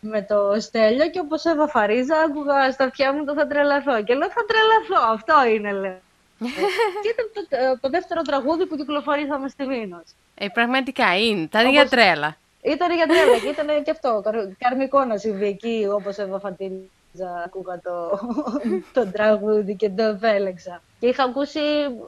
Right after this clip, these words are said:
Speaker 1: μπορεί να είχα ακούσει και χίλια τραγούδια εκείνη την περίοδο και δεν μ' άρεσε τίποτα.
Speaker 2: Τι είναι αυτό που σου έκανε εντύπωση
Speaker 1: Γιατί
Speaker 2: στο
Speaker 1: τότε ακόμη
Speaker 2: συγκεκριμένο; Όμως, Άνδρια;
Speaker 1: Ε, μ' άρεσε, ήταν, ήταν χαρούμενο, ήταν χαρούμενο, ήταν, ε, εξηγημένο.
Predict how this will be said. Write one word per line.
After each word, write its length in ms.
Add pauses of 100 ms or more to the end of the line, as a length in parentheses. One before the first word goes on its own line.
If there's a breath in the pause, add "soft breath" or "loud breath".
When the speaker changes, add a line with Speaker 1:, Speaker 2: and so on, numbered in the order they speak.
(120)
Speaker 1:
μπορεί 180
να 80
είχα 100
ακούσει 320
και 100
χίλια 300
τραγούδια 460
εκείνη 240
την 120
περίοδο 360
και 100
δεν 100
μ' 80
άρεσε 260
τίποτα. 520 (460)
Speaker 2:
Τι 80
είναι 160
αυτό 140
που 100
σου 100
έκανε 300
εντύπωση 420
Speaker 1:
Γιατί 160
Speaker 2:
στο 120
Speaker 1:
τότε 140
ακόμη 140
Speaker 2:
συγκεκριμένο; 720 (280)
Όμως, 540 (180)
Άνδρια; 440
Speaker 1:
Ε, 20
μ' 60 (160)
άρεσε, 240
ήταν, 160 (220)
ήταν 160
χαρούμενο, 720 (340)
ήταν 160
χαρούμενο, 760 (200)
ήταν, 260
ε, 680
εξηγημένο. 1300